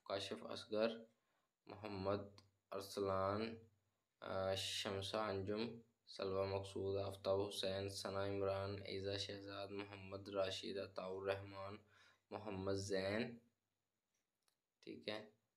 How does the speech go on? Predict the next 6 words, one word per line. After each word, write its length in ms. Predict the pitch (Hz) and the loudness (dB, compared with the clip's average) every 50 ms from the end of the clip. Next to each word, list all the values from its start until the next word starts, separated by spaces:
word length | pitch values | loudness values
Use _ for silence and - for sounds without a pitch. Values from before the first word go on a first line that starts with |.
| _ _ _ - | _ _ _ -8
मोहम्मद 400 | - 107 104 101 101 101 101 98 | -6 -4 -4 -4 -2 -2 -2 -2
जैन, 560 | 101 104 98 98 101 104 113 123 123 - - - _ _ _ _ _ _ _ - - | 0 2 2 2 2 2 2 0 0 -4 -10 -16 _ _ _ _ _ _ _ -8 -4
अर्शिया 640 | 98 98 95 - - - - - 107 107 107 107 110 | -4 -4 -2 -2 -2 -2 0 2 2 4 6 6 6
खालिद, 680 | 110 - - 101 98 98 98 101 104 101 104 - - - _ - - - _ _ _ _ _ _ _ _ _ _ _ _ _ _ _ _ _ - 110 | 4 2 2 2 2 4 4 2 2 0 -2 -6 -14 -18 _ -16 -16 -16 _ _ _ _ _ _ _ _ _ _ _ _ _ _ _ _ _ -20 -16
अर्शिया 460 | 113 - - - - 104 98 101 98 | -12 -10 -10 -6 -4 -2 -2 -2 -2
खालिद 640 | 98 - - 104 101 98 98 98 98 98 98 98 | -4 -6 -6 -4 -4 -2 -2 -2 -2 -4 -4 -6